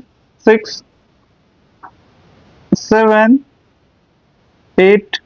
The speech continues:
नाईन. सेवन, एट, नाईन and टेन. ओके, तर बघूया आपण. अ, फाईव्ह आपल्याला माहित आहे, फाईव्ह ला व्ही ने डिनोट करतात, फाईव्ह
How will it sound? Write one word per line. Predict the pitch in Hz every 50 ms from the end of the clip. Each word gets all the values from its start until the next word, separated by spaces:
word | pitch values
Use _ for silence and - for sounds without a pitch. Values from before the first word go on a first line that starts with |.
| _ _ _ _ _ _ _ _ _ _ _ _ _ _ _ _ _ _ _ _ _ _ _ _ _ _ -
नाईन. | 160 160 165 165 156 135 - - _ _ _ _ _ _ _ _ _ _ _ _ _ _ _ _ _ _ _ _ _
सेवन, | - - 180 170 180 180 175
एट, | 175 170 175 -
नाईन | 175 170 170 170 180
and | 214 262 262 - _ _ _ _ _ _ _ _ _ _ _ _ _ _ _ _ _ _ _ _ _ _ _ _ _ _ _ _ _ _ _ _ _ -
टेन. | 160 147 - - _ _ _ _ _ _ _ _ - -
ओके, | 139 - - - _ _ - - - - _ _ _ _ _ _ -
तर | 240
बघूया | 226 233 247 233 277
आपण. | 269 262 285 269 302 _ _ _ _ _ _ _ _ _ _ _ -
अ, | - 180 185 196 196 -
फाईव्ह | - 220 226 240 262 285 294 285
आपल्याला | 262 - 254 247 254 254
माहित | 247 247 247 240 240 247
आहे, | 247 254 277 262 _ _ _ _ _ _ _ _ _ -
फाईव्ह | 190 190 202 208 202
ला | 208
व्ही | 196 185 175 190 208
ने | 220 226 220
डिनोट | 220 214 214 214 214
करतात, | - 214 202 214 208 208 _ - - _ _ _ _ _ _ _ -
फाईव्ह | 185 180 185 202 208